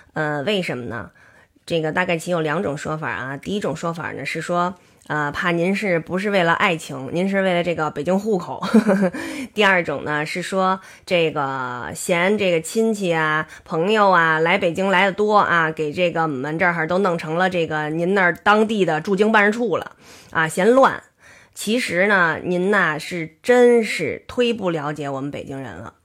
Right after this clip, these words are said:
这北京人呐，相当的有理儿有面儿。您要是家里的亲戚朋友来了，我们呢肯定得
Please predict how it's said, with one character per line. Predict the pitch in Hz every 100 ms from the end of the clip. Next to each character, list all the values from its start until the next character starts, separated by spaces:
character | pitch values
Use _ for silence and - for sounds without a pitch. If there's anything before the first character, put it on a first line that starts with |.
| _ _ - - _
这 | 226 202
北 | 165
京 | 151 220
人 | 180 147
呐， | 160 151
相 | - 226 233
当 | 226 220
的 | 202 160
有 | 156 165
理 |
儿 | 151
有 | 160 123
面 | 147 143
儿。 | 87 _ - -
您 | 196
要 | 214
是 | 180
家 | 226 208
里 | 170
的 | 131
亲 | - 214
戚 | 196
朋 | 170 180
友 | 180
来 | 147 139
了， | 170 147 - - -
我 | - 170 156
们 | 135 165
呢 | 185 185 180 - _ -
肯 | 175 170
定 | 226 226 185
得 | 101 92 -